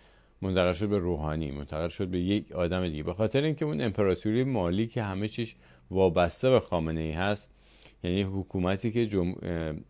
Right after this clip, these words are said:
جمهوری اسلامی یا نظام سیاسی که خامنه‌ای طراحی کرده بود، نظامی بود که همه‌اش به یک نقطه ختم می‌شد، به خامنه‌ای ختم می‌شد.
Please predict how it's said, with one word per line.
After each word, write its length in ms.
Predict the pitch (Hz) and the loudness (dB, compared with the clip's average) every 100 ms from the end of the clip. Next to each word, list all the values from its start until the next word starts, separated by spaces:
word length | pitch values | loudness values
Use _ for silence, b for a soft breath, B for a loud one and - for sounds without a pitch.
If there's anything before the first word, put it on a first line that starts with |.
| - | -8
جمهوری 360 | 95 82 82 | -4 -2 -2
اسلامی 340 | 82 - 87 87 | -2 -2 -2 -2
یا 120 | 82 | -2
نظام 460 | 82 82 80 95 104 | -2 -2 -2 -2 -2
سیاسی 460 | - 90 80 104 | -2 -2 -2 -4
که 140 | 110 110 | -2 -4
خامنه‌ای 540 | - 92 85 85 107 | 0 0 0 0 -2
طراحی 460 | 110 98 80 80 82 | 0 0 2 -2 -2
کرده 340 | 85 82 85 | -2 -2 -4
بود، 300 | 101 139 147 B B B - 123 | -2 -2 -4 B B B 0 2
نظامی 220 | 127 156 165 | 4 4 6
بود 160 | 170 | 4
که 120 | 156 | 4
همه‌اش 280 | 139 139 139 | 4 2 0
به 140 | - 131 | 2 6
یک 240 | 135 127 | 6 4
نقطه 340 | 113 90 - 87 | 2 0 0 0
ختم 220 | 85 80 | 2 0
می‌شد، 180 | - 85 | -2 0
به 140 | 98 | 4
خامنه‌ای 680 | 123 - 110 95 95 95 107 | 4 6 4 6 4 2 0
ختم 400 | 90 82 71 - | -2 -2 -4 -6
می‌شد. 240 | 71 - | -14 -14